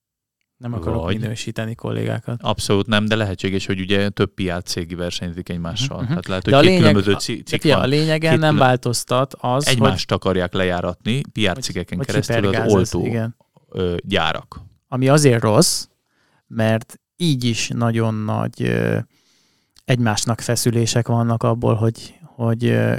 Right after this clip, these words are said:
Speaker 1: ki oltja be magát, mivel oltja be magát. Hihi, én ilyennel oltottam be magam.
Speaker 2: Ja, igen, van ez a
Speaker 1: Hihi.
Speaker 2: te, te Pfizer-es
Speaker 1: Vakcina
Speaker 2: vagy?
Speaker 1: irítség, igen, van ez a,
Speaker 2: <laughs>
Speaker 1: van ez a fogalom.
Speaker 2: Klikker,
Speaker 1: És volt is
Speaker 2: klikkesedés,
Speaker 1: egy ilyen
Speaker 2: igen.
Speaker 1: kép, hogy a, a Pfizer egy ilyen kigyúrt fazon volt,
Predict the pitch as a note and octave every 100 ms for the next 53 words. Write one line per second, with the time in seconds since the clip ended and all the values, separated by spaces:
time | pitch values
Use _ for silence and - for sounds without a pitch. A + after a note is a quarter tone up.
0 | - - C#3+ B2 A#2 - A#2 A#2+ A2+ A2+
1 | A#2 A2+ - - C3 B2 A#2+ A2+ A2+ -
2 | A#2 A#2 A2+ A2 A2+ A2 A2+ _ _ -
3 | C#3 A#2 C3 B2 - B2 A#2+ B2 A#2+ A#2+
4 | A#2 A#2 A#2 - A#2 A2+ A2+ A#2 A#2+ A2+
5 | A#2 A#2 A2 G2 G2+ G2+ F#2 F#2+ F#2 A#2+
6 | A#2+ G#2+ - - G#2+ G2+ G2 A2 C#3 -
7 | C3+ C3 A#2+ A#2 - - A#2 B2 A#2+ A2+
8 | G#2 - A#2+ A#2 A2+ G#2+ - - C3+ A#2
9 | A2+ - B2 B2 C#3+ D3+ G2 F#2 - -
10 | G#2+ B2+ C3+ B2+ A#2+ A#2+ A#2+ A#2+ A#2 B2
11 | - A#2+ A#2 A#2 A#2 - - - - B2
12 | B2 A#2 A#2 A#2 A#2 A#2 A#2 B2 A#2 A2+
13 | - A#2+ B2 C#3 C3 E3 E3 -